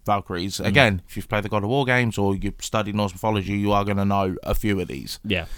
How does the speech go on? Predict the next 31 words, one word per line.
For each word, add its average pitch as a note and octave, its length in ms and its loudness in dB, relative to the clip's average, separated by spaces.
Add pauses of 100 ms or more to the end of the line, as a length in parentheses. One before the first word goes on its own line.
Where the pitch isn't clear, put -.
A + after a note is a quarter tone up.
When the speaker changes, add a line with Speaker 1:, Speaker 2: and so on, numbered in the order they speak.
(400)
Speaker 1:
But A2 380 8 (500)
the - 60 -8
first C#3+ 240 4
thing A#2+ 120 4
I G#2 100 2
got G2+ 260 4
is, G#2 260 2
um, G#2 440 6 (500)
Old E3+ 260 8
Norse E3+ 220 8
poems G#2+ 460 6
provide A2+ 360 6
lists C3+ 280 4
of C#3 100 4
Valkyrie A#2 420 4
names. F#2 460 0
In A#2 180 2
addition, A2+ 680 2
some C#3 300 4
Valkyrie C3+ 460 4
names G2 420 2
appear G2+ 380 4
solely B2+ 580 4
outside A2 540 4
of G2 80 0
these G2 180 -2
lists, F#2+ 320 0
such F#2 300 0
as G#2 100 -2
Sigrun. F2+ 460 2 (480)
Speaker 2:
Mm-hmm. A2 320 -10